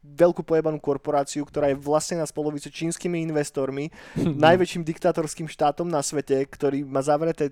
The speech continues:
Speaker 1: státisíce ľudí v koncentračných táboroch. Akože, come on, vieš, že však,
Speaker 2: Jo, jo.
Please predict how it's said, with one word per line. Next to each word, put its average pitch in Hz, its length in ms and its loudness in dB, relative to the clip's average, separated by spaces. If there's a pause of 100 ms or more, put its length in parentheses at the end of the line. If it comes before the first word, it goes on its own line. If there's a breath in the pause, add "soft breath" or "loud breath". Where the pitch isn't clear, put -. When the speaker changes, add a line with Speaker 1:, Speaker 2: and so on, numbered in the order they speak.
Speaker 1:
státisíce - 680 -4
ľudí 160 240 -2
v - 100 -14
koncentračných 180 680 -2
táboroch. 131 520 0 (240 loud breath)
Akože, - 260 -12
come 190 240 2
on, 151 220 2
vieš, 143 220 0
že 151 80 -6
však, 147 160 -6 (260 loud breath)
Speaker 2:
Jo, 165 160 0
jo. 170 160 0